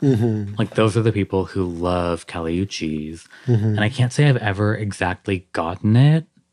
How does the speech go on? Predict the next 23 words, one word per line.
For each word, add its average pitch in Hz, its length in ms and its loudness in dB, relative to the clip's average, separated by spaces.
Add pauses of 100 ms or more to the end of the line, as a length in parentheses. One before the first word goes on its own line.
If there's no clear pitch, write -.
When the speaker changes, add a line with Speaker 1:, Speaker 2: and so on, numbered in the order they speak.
(640)
Speaker 2:
but 113 140 2
I'm 117 120 6
not 127 200 6
mad 104 220 2
about 87 200 -4
it. 82 120 -6
Like, 87 280 -4 (160)
I 110 160 2
l-, 98 180 -6 (100)
heard 104 200 0
the 101 80 -6
song 95 320 0
and 90 80 -2
I'm 92 220 -4 (260)
going 98 280 0
to 90 100 -10
stream 82 240 -6
the 82 100 -2
album, 82 340 -4
you 80 80 -6
know? 82 240 -6
So 117 320 -2
Speaker 1:
Yeah. 113 260 -6